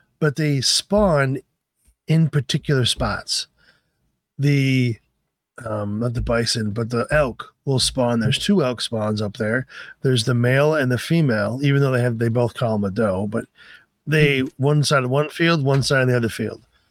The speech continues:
Speaker 1: And then the other one, on the other side of the road, there's two wolf spawns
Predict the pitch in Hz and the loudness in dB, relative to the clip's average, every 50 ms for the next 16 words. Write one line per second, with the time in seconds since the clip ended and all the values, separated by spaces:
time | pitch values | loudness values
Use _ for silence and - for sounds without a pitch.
0 | _ _ _ _ _ _ _ _ - 143 139 139 135 135 143 160 202 254 240 185 | _ _ _ _ _ _ _ _ -2 0 0 2 2 2 2 2 2 2 2 4
1 | 147 139 139 139 139 139 - - 127 131 135 143 135 - 165 143 135 131 123 143 | 4 4 4 2 2 2 2 2 2 2 2 2 2 2 2 0 0 0 0 0
2 | 202 220 196 170 170 151 135 135 123 - - - - 175 170 151 135 151 175 185 | 2 2 2 2 2 2 2 2 0 0 -2 -2 -2 -2 0 0 0 0 -2 -2
3 | - - - - - 113 110 107 104 104 113 120 - - | -2 -4 -6 -6 -4 -4 -4 -2 -2 -2 -2 -4 -6 -8